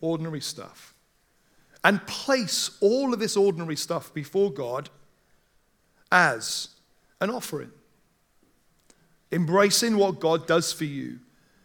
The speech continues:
is the best thing that you can do for him. That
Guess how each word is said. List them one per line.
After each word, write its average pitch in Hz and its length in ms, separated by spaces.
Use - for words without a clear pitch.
is 165 160
the 170 80
best 180 380
thing 143 220
that 139 140
you 147 140
can 135 160
do 127 280
for - 160
him. 123 320
That 233 180